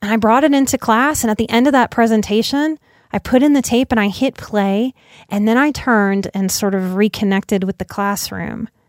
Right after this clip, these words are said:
And to this day, I don't know how I didn't throw up on the floor, because instead of the other children giving me the looks that I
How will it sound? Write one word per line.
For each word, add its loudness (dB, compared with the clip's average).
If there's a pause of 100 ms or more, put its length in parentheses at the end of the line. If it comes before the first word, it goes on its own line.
(220)
And 2
to 2
this 2
day, 4
I 4
don't 4
know 4
how 2
I 4
didn't 0
throw 4
up 0
on -4
the -6
floor, -6 (720)
because 4 (540)
instead 0
of 2
the 0
other 4
children 2
giving 2
me 4
the 2
looks 0
that 2
I 2